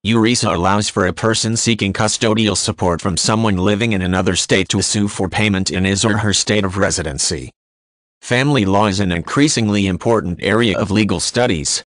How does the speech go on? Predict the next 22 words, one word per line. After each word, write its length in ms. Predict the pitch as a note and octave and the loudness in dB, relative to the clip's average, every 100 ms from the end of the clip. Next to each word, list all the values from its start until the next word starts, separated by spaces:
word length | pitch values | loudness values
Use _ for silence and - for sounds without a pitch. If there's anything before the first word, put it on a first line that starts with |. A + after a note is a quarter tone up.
| _ | _
with 220 | - G#2 F#2+ | -2 -2 0
many 240 | G#2 B2 | 0 2
law 260 | A#2+ G#2+ A2 | 2 4 2
schools 400 | - B2+ A#2 G2+ | 2 2 2 2
offering 480 | E2 - A2 F2 | 0 0 0 0
numerous 460 | F2 G#2+ A#2+ G#2+ - | 2 2 2 2 2
elective 400 | G2+ G#2+ A2 F2+ | 2 2 0 -4
courses 500 | - G2 G2+ G#2+ F2 | 0 2 2 0 0
on 140 | F#2 | 2
the 80 | G2+ | 2
subject 600 | F#2+ A2 A2+ A2+ F2 - | 2 0 0 0 -2 -4
and 100 | F2 | -4
the 80 | F2+ | 0
bar 300 | F2+ G#2 G#2 | 2 2 2
exam 280 | F#2+ G#2+ A2 | 2 0 0
testing 420 | G#2 G#2 - G2+ F#2 | 0 -2 0 2 4
knowledge 380 | G2 G#2 G2 | 2 2 0
of 120 | F#2 E2 | -2 -2
this 240 | F#2 - | -2 0
area 380 | G2 F#2 F2 F2 | 0 2 2 0
of 160 | G2+ | -2
law. 420 | G2 F#2 D2+ C#2 | 0 2 2 0